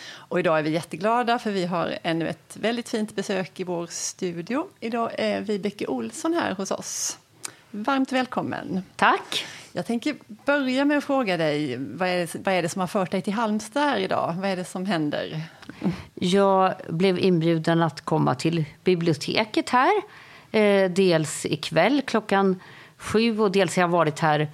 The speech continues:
Speaker 2: klockan ett och träffat gymnasieungdomar.
Speaker 1: Mm.
Speaker 2: Eh, så det, jag blev inbjuden hit på
Speaker 1: Mm.
Speaker 2: författarbesök.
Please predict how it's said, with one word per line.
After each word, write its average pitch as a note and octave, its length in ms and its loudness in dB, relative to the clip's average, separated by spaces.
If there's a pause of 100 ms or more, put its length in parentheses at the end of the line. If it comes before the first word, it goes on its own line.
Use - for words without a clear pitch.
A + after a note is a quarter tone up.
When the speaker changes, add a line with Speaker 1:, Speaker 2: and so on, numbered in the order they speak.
(720)
Speaker 2:
klockan F3+ 400 2
ett - 360 -2
och F3 460 2 (320)
träffat F3+ 380 0
gymnasieungdomar. F3 1000 2 (400)
Speaker 1:
Mm. G3+ 160 -4 (440)
Speaker 2:
Eh, - 220 0
så - 180 0
det, A#3 180 4
jag A3 180 4
blev C4+ 160 4
inbjuden A3+ 440 4
hit A3 160 2
på D3+ 60 -4
Speaker 1:
Mm. A3 220 2
Speaker 2:
författarbesök. A3 1000 -2